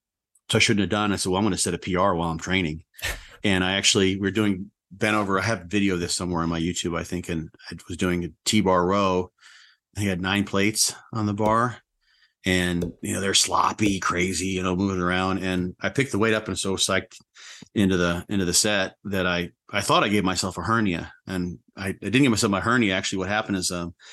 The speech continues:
Speaker 1: I tore a little bit of the iliac crest, um, the transversus abdominis muscle,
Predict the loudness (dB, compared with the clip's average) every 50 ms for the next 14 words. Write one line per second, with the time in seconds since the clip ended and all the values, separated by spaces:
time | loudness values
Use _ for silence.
0 | -20 -20 -20 -20 -20 _ _ 0 0 2 4 4 6 6 6 4 4 4 4 2
1 | 2 2 2 2 2 2 0 0 0 0 0 2 2 4 4 4 4 4 2 -2
2 | -2 -2 0 0 2 2 2 2 2 0 -2 -4 -10 _ _ _ _ _ _ _
3 | _ _ -4 -2 -2 0 0 -2 -2 -4 -6 -4 -2 0 0 2 0 2 2 2
4 | 2 2 0 -2 -4 -2 0 0 2 2 2 2 0 0 -2 -2 0 0 0 -2
5 | -2 -6